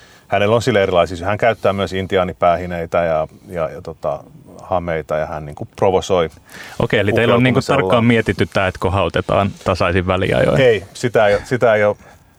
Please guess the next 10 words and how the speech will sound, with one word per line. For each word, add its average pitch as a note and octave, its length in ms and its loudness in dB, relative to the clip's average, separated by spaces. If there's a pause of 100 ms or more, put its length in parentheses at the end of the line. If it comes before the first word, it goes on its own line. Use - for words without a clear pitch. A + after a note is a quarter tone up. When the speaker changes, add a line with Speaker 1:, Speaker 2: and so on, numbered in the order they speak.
(760)
Speaker 1:
vilpittömästi A2 680 0
sitä G#2 340 2
ei G2 120 4
oo, F#2+ 200 6
vaan F#2+ 180 2
että - 220 -6
siinä G#2+ 280 0
on C#3 80 -2
tarkoitus B2+ 480 0
käsitellä G2 720 0